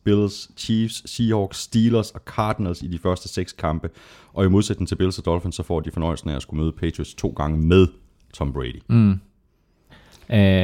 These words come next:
Speaker 2: er det interessant? Øh, og det, der er også interessant, <laughs> det, det er faktisk, at Jets jo havde en rigtig, rigtig god sæson sidste år. Og jo egentlig formøblede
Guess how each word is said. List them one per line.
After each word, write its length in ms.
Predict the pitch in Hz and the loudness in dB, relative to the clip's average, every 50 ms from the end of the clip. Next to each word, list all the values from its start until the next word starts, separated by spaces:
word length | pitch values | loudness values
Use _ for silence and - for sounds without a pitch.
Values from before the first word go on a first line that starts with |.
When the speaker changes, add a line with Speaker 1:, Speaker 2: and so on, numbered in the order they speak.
| 98 101 98 - - - | 2 0 -2 -4 -6 -4
Speaker 2:
er 180 | - 113 120 127 | 0 2 6 8
det 80 | 147 | 8
interessant? 540 | 147 127 110 98 101 98 104 98 98 - - - _ _ - | 8 8 6 4 2 2 2 2 2 0 -4 -12 _ _ -2
Øh, 240 | 113 104 101 90 - - - - - - - | 0 0 0 0 -2 -4 -8 -12 -14 -14 -12
og 120 | - - | -10 -8
det, 80 | 117 - | -2 2
der 100 | 131 131 | 4 6
er 60 | 127 | 6
også 240 | 123 139 139 - 139 | 6 6 6 6 4
interessant, 420 | 110 - 104 90 98 104 101 98 | 4 4 2 2 2 2 2 2
<laughs> 20 | 104 | 2
det, 320 | 98 - - - 104 - | 2 0 0 -2 0 2
det 120 | - 117 | 2 2
er 80 | 117 117 | 2 0
faktisk, 500 | - - 110 107 104 190 - 110 - - - - - - - - - - _ - | -2 -2 -2 -4 -4 -4 -4 -6 -6 -8 -12 -20 -20 -20 -20 -20 -20 -20 _ 0
at 240 | 117 101 - - 117 | 0 0 2 2 0
Jets 200 | 120 120 - 120 | 0 0 0 0
jo 60 | 98 | 0
havde 160 | 85 107 113 | 4 4 6
en 140 | 113 107 101 | 6 6 4
rigtig, 360 | 101 110 - - - 113 - 110 | 2 0 -2 -4 -6 -8 -4 -4
rigtig 260 | 104 104 - - 117 | -4 -6 -6 -8 -4
god 220 | 123 113 104 - | -2 -2 -2 -2
sæson 360 | - - 101 87 101 98 98 | -6 -8 -4 -2 -2 0 0
sidste 300 | 92 - 107 95 - - | -2 -4 -6 -6 -6 -8
år. 160 | 90 85 - - _ _ _ _ _ _ _ _ _ _ _ _ - - | -8 -8 -10 -16 _ _ _ _ _ _ _ _ _ _ _ _ -6 0
Og 120 | 110 117 | 4 6
jo 80 | 117 127 | 6 6
egentlig 300 | 135 135 123 110 104 - | 6 6 4 4 2 2
formøblede 720 | - 120 113 113 120 135 143 139 - - 101 98 92 92 | 2 4 4 6 6 6 6 6 2 -2 -4 -4 -4 -6